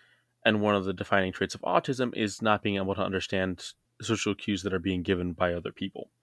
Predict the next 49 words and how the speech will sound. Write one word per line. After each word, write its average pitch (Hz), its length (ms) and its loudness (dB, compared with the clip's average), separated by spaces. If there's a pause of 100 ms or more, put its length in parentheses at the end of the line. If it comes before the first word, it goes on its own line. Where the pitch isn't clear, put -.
(280)
And 101 200 4
so - 100 -2
they've 101 160 4
been 104 200 8
able 101 200 2
to 98 160 -4
link 98 180 -2
that 139 280 8 (180)
to 98 520 0 (180)
the 98 80 -12
presence 95 460 -2
of 98 60 -4
oxytocin. - 760 -2 (160)
So 98 460 8 (400)
the 120 80 0
study 127 240 8
of - 220 2
prairie 220 340 4
voles 95 540 0 (340)
has 104 500 4 (260)
been 131 100 6
able 131 200 6
to - 160 -2
open 123 220 4
up 107 140 4
a 107 40 4
lot 107 180 10
of 95 100 4
doors 117 480 2
into 107 380 -2
our 104 160 4
understanding 98 600 0
of 92 300 -4 (200)
human 190 400 -2
interaction - 600 -4
as - 160 -10
well, 117 320 6 (600)
in 123 100 4
addition 117 300 2
to 101 60 -10
just 107 200 2
studying 104 260 2
this 95 200 -6
really 139 220 2
fascinating 98 600 6
interaction 101 500 0
between 95 520 -4
rodent 98 340 2
species 90 500 -6